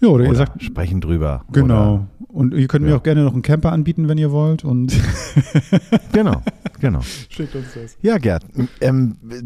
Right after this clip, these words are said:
Speaker 2: das wird alles noch ganz spannend. Es war eh bis jetzt ein Mega-Jahr
Speaker 1: Ja.
Speaker 2: und ich glaube, das wird noch schön zu Ende gehen und dann, ähm, ja,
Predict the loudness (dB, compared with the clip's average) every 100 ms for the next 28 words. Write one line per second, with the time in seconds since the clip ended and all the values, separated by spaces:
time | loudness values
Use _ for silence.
0 | -8 -4 -4 -4 -4 -4 -2 -2 0 -4
1 | -2 -4 -4 -4 -4 -2 -4 -4 -2 -4
2 | -2 -4 -2 -4 -2 -4 -2 -2 0 0
3 | 0 -2 -2 -2 -4 -4 -2 -2 -2 -4
4 | -10 -14 -6 -4 -2 -2 -4 -4 -4 -6
5 | -6 -6 -6 -4 -4 -2 -4 -6 -6 -4
6 | -4 -4 -4 -2 -4 -4 -6 -2 -2 0
7 | -2 -4 -10 -20 -20 -20 -10 -6 -4 -4
8 | -6 -8 -4 -4 -6